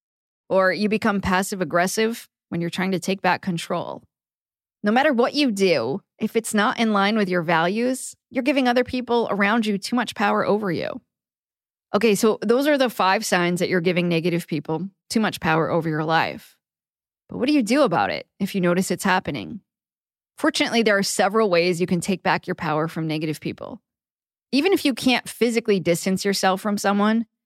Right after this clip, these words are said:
you can set healthy boundaries and prevent them from draining your mental strength.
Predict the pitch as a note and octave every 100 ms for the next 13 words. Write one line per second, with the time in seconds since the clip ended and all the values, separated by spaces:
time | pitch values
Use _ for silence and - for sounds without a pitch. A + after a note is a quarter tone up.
0 | _ _ _ E3+ - C4+ C4+ C4 F#3 F3+
1 | G#3+ G3+ F3 D#3+ D#3+ D#3 D#3 F#3+ - F3
2 | - G3 A3 B3+ A3+ G#3 G#3 F#3+ F3+ F3+
3 | F3 E3+ E3 B2+ - C3 C3 -